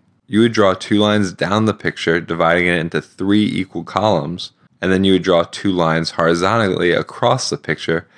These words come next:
dividing it into three equal rows. The rule of thirds states that where you drew those lines are the strongest parts of the photo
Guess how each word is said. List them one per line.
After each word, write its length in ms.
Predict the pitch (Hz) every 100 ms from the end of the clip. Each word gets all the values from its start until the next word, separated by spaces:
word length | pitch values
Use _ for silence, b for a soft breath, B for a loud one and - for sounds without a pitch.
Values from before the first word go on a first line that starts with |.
| b b -
dividing 440 | 82 80 80 80
it 220 | 82 80
into 360 | - 80 82 76
three 640 | - - - 87 85 82 -
equal 360 | 73 - 80
rows. 540 | 90 110 90 - - - _ _ _ -
The 100 | 101
rule 260 | 110 131
of 120 | 127
thirds 640 | - - 120 92 87 - -
states 460 | - - 107 110
that 200 | - 73
where 200 | 90 101
you 220 | 110 110
drew 240 | 101 107 104
those 260 | 95 90
lines 460 | 95 92 95 82 78
are 120 | -
the 140 | 85 87
strongest 720 | - - 90 92 101 101 -
parts 320 | - 85 -
of 140 | 82
the 100 | 76
photo 540 | 78 - 113 104 82